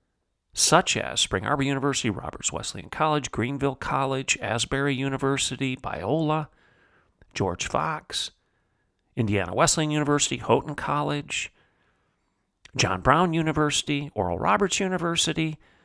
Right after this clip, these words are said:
Oklahoma Baptist, Oklahoma Wesleyan University. Why are you silent about these institutions? Why don't you recommend them when Glenn Beck asks you?" My reason is because I'm not hearing anything from them.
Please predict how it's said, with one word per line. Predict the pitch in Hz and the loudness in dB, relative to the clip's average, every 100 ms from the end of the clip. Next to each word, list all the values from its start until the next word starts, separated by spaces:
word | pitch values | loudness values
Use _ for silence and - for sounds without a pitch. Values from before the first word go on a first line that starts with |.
| _ - | _ -2
Oklahoma | 107 104 92 95 | 0 0 -2 0
Baptist, | - 202 190 185 180 - - - _ _ _ _ _ _ _ _ _ _ _ _ _ _ _ - | 4 4 4 0 0 -2 -8 -16 _ _ _ _ _ _ _ _ _ _ _ _ _ _ _ 0
Oklahoma | 165 - 214 214 | 0 4 4 4
Wesleyan | 208 269 - 120 104 | 4 2 2 -2 -4
University. | 95 82 - - - | -6 -8 -10 -10 -10
Why | 117 135 202 | 2 4 4
are | |
you | 208 175 | 2 2
silent | - 196 220 175 - | 2 2 -2 -4 -4
about | 98 101 - | -2 -2 -2
these | 117 117 | -4 -4
institutions? | 113 - - - 220 - - - - - _ _ _ _ _ _ _ _ _ _ - | -4 -8 -8 -4 -2 -4 -6 -12 -14 -14 _ _ _ _ _ _ _ _ _ _ 6
Why | 160 | 6
don't | 202 202 | 8 4
you | 175 | 4
recommend | 165 165 147 156 147 | 6 4 4 2 0
them | 190 233 120 | -2 -2 0
when | 107 | -2
Glenn | 107 104 98 | 0 0 0
Beck | - - - - | -4 -4 -6 0
asks | 104 104 - - - | 0 0 -4 -4 -4
you?" | - - - _ _ _ _ _ _ _ _ _ _ - | -6 -16 -20 _ _ _ _ _ _ _ _ _ _ -2
My | 104 | 2
reason | 127 240 202 120 | 4 4 2 -2
is | - - - - _ _ _ _ _ - | -6 -6 -6 -6 _ _ _ _ _ -2
because | 127 170 | 2 2
I'm | 170 | 2
not | 175 165 | 0 -4
hearing | - - 277 269 107 | -6 -4 -2 -2 -2
anything | 98 92 - 98 | -4 -6 -10 -12
from | - - - | -10 -12 -12
them. | 80 - | -16 -18